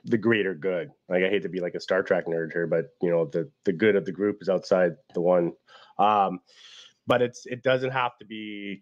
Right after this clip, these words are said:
external to a group too. It could be also towards yourself, to giving up something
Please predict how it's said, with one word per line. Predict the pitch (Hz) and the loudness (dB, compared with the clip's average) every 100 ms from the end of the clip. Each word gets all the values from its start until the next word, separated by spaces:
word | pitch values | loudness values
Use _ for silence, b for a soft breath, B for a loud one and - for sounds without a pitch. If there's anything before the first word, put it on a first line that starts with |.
| _ - | _ -4
external | 110 - 127 120 | -4 0 2 2
to | 107 107 | 0 -2
a | 92 | -2
group | 110 101 | -2 -2
too. | 135 120 | 2 2
It | |
could | 120 | 4
be | 113 | 0
also | 107 98 | 0 -4
towards | 117 101 92 | -2 0 -2
yourself, | 87 - 113 80 - _ - | -2 2 2 0 -8 _ -12
to | 104 82 - - | -10 -10 -10 -2
giving | 113 104 | 0 2
up | 104 | 0
something | - 101 95 101 92 | 0 -4 -2 -4 -2